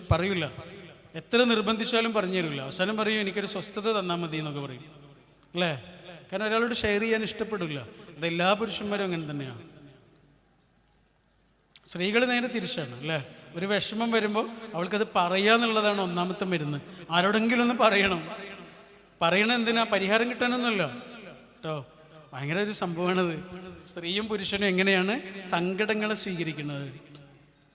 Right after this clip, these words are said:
ഏ? പുരുഷനൊരു സങ്കടം വന്നാൽ അവൻ ആരോടും പറയൊന്നുമില്ല. അവനതിനൊരു പരിഹാരം കിട്ടണം,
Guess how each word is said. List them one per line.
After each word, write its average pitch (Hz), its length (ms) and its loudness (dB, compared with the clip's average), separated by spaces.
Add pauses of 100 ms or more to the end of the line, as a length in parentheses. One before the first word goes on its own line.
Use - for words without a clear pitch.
(720)
ഏ? 220 60 0 (640)
പുരുഷനൊരു 226 420 0
സങ്കടം 220 460 6
വന്നാൽ 196 300 6 (480)
അവൻ 220 140 4
ആരോടും 247 300 6
പറയൊന്നുമില്ല. 240 540 4 (640)
അവനതിനൊരു 240 560 2
പരിഹാരം 185 440 4
കിട്ടണം, 160 280 -2